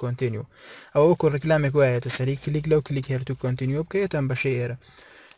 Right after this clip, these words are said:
لێرە ئەمە کۆمەڵێک بەشی زۆر زۆری ئەکاونتی سناپچاتە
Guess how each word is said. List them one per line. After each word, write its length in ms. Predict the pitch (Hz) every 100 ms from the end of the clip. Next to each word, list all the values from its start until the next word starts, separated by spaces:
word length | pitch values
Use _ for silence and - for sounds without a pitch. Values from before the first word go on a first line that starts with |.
| 160
لێرە 280 | 185 196 185 -
ئەمە 180 | 180 175
کۆمەڵێک 360 | 160 170 170 156
بەشی 340 | 170 160 - 147 156
زۆر 200 | 165 147 147
زۆری 340 | 160 143 139 139
ئەکاونتی 560 | - 139 147 135 139 -
سناپچاتە 480 | 139 131 151 143